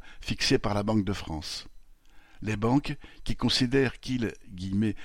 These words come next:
n'est pas rentable de prêter dans les conditions actuelles », selon une société de courtage, voudraient voir ce taux limite augmenter encore pour pouvoir prêter de l'argent plus cher.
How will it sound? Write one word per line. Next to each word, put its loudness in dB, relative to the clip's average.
n'est 4
pas 2
rentable 2
de -2
prêter 0
dans -2
les 0
conditions -2
actuelles », -2
selon 2
une 2
société 2
de -2
courtage, -2
voudraient 4
voir 0
ce 0
taux 0
limite 4
augmenter 2
encore -2
pour -8
pouvoir 0
prêter 0
de 2
l'argent 0
plus -4
cher. -2